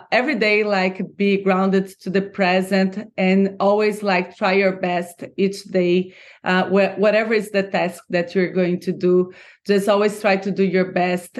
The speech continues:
and be present at that moment, because the things that we learn every day, they are the things that no one will never take from us.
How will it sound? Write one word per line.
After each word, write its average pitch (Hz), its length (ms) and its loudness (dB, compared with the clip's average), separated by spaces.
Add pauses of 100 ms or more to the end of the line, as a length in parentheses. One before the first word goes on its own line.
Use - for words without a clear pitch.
and 190 220 2
be 202 100 2
present 180 540 -2
at 175 160 -2
that 175 240 -4
moment, 170 520 -6
because 185 440 -2
the 208 100 2
things 262 380 -2
that 208 200 0
we 208 160 -4
learn 190 480 0 (100)
every 185 320 0
day, 196 520 -2 (240)
they 214 220 2
are 220 120 2
the 196 140 0
things 202 280 -4
that 190 220 -2
no 202 140 0
one 190 220 2
will 190 120 2
never 180 360 -2
take 180 260 -4
from - 260 -10
us. - 360 -16